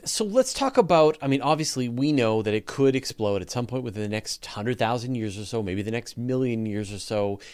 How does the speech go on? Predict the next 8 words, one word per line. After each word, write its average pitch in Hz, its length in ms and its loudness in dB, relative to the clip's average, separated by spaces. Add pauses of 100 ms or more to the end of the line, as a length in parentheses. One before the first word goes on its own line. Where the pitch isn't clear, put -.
(140)
We 117 600 -2 (1120)
could 151 360 0
be 160 140 2
the 165 120 2
ones 147 480 -2
to 190 120 -4
witness 101 440 -2
it. - 260 -4